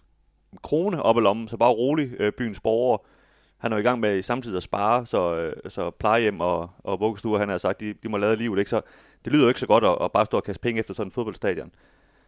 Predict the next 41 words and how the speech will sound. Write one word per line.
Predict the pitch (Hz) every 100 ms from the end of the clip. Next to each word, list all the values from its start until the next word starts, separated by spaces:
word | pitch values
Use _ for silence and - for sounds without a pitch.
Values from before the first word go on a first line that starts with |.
| -
Og | 127
det | 143
synes | 175 160
jeg, | 135 101 92 - _ _ _ -
det |
er | 151
vores | 139 156
opgave | 147 143 131
lige | 139
at | -
påpege, | 135 131 104 85
at, | - 98 98
øh, | 90 80 -
Aarhus | 110 135
Kommune, | - 120 120 -
de | 131 - _ _ -
betaler | 127 151 123
altså | 95
også | 113 -
to | 139
hundrede | 113
og |
halvtreds | 101 113 -
millioner | 113 107
kroner | 101 104 107
til | 101
det | 98
her |
projekt. | - - 87 - _ _ _ _ _ _
Og | -
det | 101
kan | 127
godt | 135
være, |
at | 143
man | 120
så | 127
siger, | - 127 135
at, | 120 90 -
at | - -
Aarhus | 113 135 -